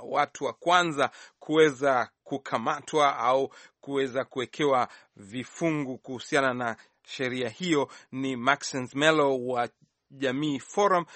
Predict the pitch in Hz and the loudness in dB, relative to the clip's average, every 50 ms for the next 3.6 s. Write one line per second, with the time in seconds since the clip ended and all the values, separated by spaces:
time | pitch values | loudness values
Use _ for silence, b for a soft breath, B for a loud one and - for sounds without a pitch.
0 | B B B 127 127 - 156 131 135 135 135 135 131 131 123 123 127 127 131 131 | B B B -10 -6 -2 -2 0 4 4 6 6 4 2 0 2 4 4 4 4
1 | 127 123 120 113 - 131 127 147 151 147 139 135 123 113 127 127 120 - - 139 | 0 -4 -6 -8 -6 -6 -2 -2 -2 -2 -2 -4 -2 -2 -2 -2 -4 -6 -8 -6
2 | 127 117 117 110 - - 143 131 120 123 123 123 123 120 120 131 135 131 131 120 | -6 -4 -6 -8 -8 -4 -2 -2 -2 -2 -4 -6 -6 -6 -4 0 0 0 0 -2
3 | - 120 113 123 127 131 131 127 - 127 120 | -4 -6 -2 -2 -2 -2 -2 -4 -2 -2 -2